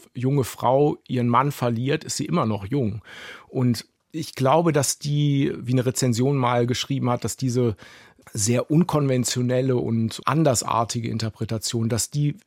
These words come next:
viel berührender sein kann als eine opernhafte Darbietung des Liedzyklus, weil man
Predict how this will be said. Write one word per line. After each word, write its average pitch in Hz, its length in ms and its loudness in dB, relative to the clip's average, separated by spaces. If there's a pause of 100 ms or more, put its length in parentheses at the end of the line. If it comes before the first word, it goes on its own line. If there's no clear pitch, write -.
(360)
viel 190 720 0
berührender 147 600 0
sein 120 340 0
kann 120 280 -2
als 120 380 -4
eine 113 300 -2
opernhafte 107 960 -4 (120)
Darbietung 101 480 -6
des 107 200 -10
Liedzyklus, 107 680 -12 (480)
weil 123 140 0
man 131 320 0